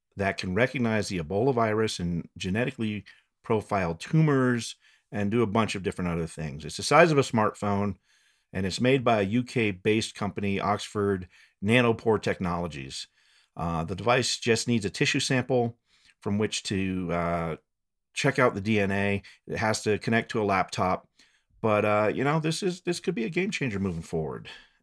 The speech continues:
And, um, yeah.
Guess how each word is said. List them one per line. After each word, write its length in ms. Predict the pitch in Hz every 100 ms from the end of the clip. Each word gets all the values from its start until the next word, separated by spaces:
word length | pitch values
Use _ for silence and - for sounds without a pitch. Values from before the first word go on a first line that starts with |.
| -
And, 420 | 95 98 98 98
um, 360 | 98 98 95 - _ _ _ _ _ - - _ _ - - - - - - - - - _ _ _ - - - - - _ _ _ _ _ _ _ _ _ _ _ _ _ _ _ _ _ _ _ _ -
yeah. 280 | 147 139